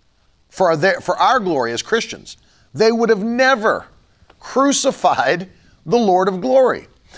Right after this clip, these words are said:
Well, you have to ask yourself a question. Why, why does the Bible say that? Why is Paul teaching the Corinthians that? That if the rulers of this age, the princes of this world, if they'd have known what was going on, they would have never crucified Jesus.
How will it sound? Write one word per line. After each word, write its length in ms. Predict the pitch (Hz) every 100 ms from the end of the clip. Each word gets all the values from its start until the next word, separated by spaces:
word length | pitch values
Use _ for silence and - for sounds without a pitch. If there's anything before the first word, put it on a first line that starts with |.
| -
Well, 260 | 202 220 -
you 100 | 185
have 100 | 240
to 100 | 233
ask 220 | 208 226 -
yourself 300 | 175 190 147
a 40 |
question. 440 | - 226 - 104 - _ _ _ -
Why, 320 | 151 185 160
why 460 | 127 151 175 208
does 180 | 208 196
the 80 | 143
Bible 340 | 147 170 156
say 240 | 143 - 190
that? 200 | 139 95
Why 200 | 139 202
is 140 | 220
Paul 300 | - 208 202
teaching 460 | - 196 202 - 139
the 80 | 120
Corinthians 580 | - 175 170 131 101 78
that? 240 | 90 - _ _ _ - -
That 140 | 143 196
if 140 | -
the 80 | 170
rulers 540 | 165 214 262 233 165
of 120 | 165
this 200 | 151 165
age, 300 | 214 214 127
the 80 | 101
princes 420 | - 202 196 160
of 120 | 147 127
this 200 | 165 185
world, 220 | 202 147
if 120 | 110
they'd 180 | 180 247
have 80 | 247
known 580 | 233 262 277 190 82 - _
what 200 | 139 214
was 120 | 160
going 300 | 131 208 190
on, 320 | 185 220 294 - _ _
they 140 | - 226
would 140 | 220
have 100 | 180
never 280 | 196 226 214
crucified 680 | - 214 196 180 185 165 135
Jesus. 440 | 175 220 - -